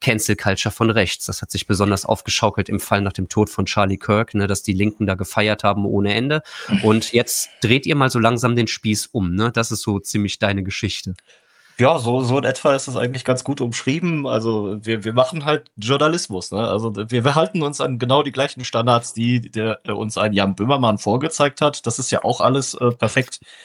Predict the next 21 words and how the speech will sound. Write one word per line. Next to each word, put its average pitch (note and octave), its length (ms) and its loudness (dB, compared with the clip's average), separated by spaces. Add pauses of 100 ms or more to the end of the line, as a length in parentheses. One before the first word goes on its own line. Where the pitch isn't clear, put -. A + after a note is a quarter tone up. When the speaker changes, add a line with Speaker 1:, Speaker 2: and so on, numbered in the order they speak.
(320)
Speaker 2:
äh, A#2+ 100 4
richtig C#3+ 380 0
abgelaufen, C#3+ 720 2
was C#3 160 -2
die C#3+ 80 -4
da C3+ 80 0
gemacht B2+ 380 -2
haben. B2+ 260 4
Das A2 140 -6
war A2+ 80 2
ja G#2+ 80 4
kein C3+ 340 0
Grenzübersch-, C3 680 -2
keine D#3 200 2
Grenzüberschreitung, C3 800 -2
nirgendwo A#2 440 -2
in G2+ 80 -2
keiner G#2+ 280 2
Form. A#2 240 2 (960)
Und, A#2+ 1080 4
äh, G#2+ 40 -6